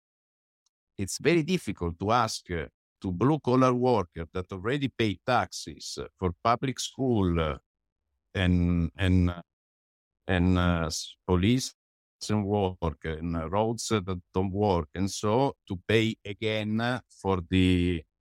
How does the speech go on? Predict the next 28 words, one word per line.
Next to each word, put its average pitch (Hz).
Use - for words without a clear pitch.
through, 98
through 90
taxes 110
in, 92
uh, 90
Morazan, 92
uh, 80
or 85
through 85
the 85
rent, 101
uh, 123
to 104
pay 113
for 95
the 90
public 95
services, 92
uh, 95
that 87
they 90
receive, 85
uh, 85
in, 85
in 82
the 76
sede. 78
So, 101